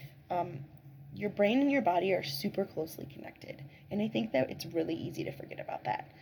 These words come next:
So I'm obsessed with, like, meditating plus running. I'm,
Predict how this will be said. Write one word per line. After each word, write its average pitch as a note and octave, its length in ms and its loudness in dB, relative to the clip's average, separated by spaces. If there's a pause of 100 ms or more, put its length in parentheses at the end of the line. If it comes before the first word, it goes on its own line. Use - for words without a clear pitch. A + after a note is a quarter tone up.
(140)
So - 180 6
I'm A3+ 260 6
obsessed G3 440 4
with, E3+ 180 0 (320)
like, - 260 -2
meditating G#3 720 4 (100)
plus - 260 -4
running. F#3+ 500 2 (120)
I'm, E3+ 220 -4